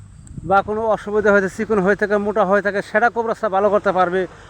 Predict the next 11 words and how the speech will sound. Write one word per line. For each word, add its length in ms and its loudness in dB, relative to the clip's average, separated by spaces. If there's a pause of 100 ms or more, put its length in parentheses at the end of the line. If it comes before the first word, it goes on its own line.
(100)
যে 180 2
কোনো 200 -4
কবরেজ 400 -4
হয়ে 100 4 (380)
ভালো 160 4
করতে 180 0
পারবে, 320 -2 (360)
ডাক্তাররাও 520 2
ভালো 200 2
করতে 220 -2
পারবে। 320 -2